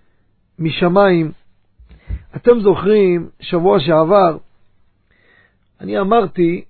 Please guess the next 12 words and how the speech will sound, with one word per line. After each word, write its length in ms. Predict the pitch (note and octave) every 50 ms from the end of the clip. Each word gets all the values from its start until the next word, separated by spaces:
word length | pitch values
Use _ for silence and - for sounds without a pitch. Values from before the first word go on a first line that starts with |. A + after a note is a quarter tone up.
| _
שבהמשך 680 | - - - F#3 D#3 C#3+ E3 E3 D#3+ D3 - - B3+ B3 - G#3
אני 220 | G3 F#3 F#3 F3+
אגיד 220 | D#3+ D#3 A#3 A3+
לכם, 400 | G#3 F#3 C#3 - D3 D3 D3 D3+ E3+ G3+ _ _ _ _ _ _ _ _ _ _ _ _ _ _ _ _ _ _
שבתכונות, 1080 | - - - D#3+ D3 D#3 D3+ - - - - F3 F3 E3+ F#3+ A#3 A#3 F#3 - - - _ _ _ _ _ _ _ _ _ _ _ _ _ _ _ _ _ _ -
בטבע 640 | C3+ D#3+ D#3 - - - A#3 A#3 G3+ E3 - - - _ _ _ _ _ _ _ _ _
של 220 | _ - F#3 F3
הזוגיות 800 | E3 D#3+ C#3 C3 D#3 E3+ C#3+ C3+ D#3+ F3+ G3 A3+ A3+ F3 - - - _ _ _ _ _ _ _ _ _ _ _
של 280 | - - - F#3+ F3+ E3+
היונים 600 | E3 E3+ E3 E3 E3 E3 D#3+ F3+ G3+ G3 E3+ D3
והתורים, 800 | D3 C#3+ C#3 - - E3 E3+ G3 A3+ G#3+ F#3+ E3+ E3 D#3+ F3+ - - _ _ _ _ _ _ _ _ _ _ _ _ _ _ _ _ _ _ _ _ _ _ _ _ - -
אם 220 | A#3 B3 A3 G3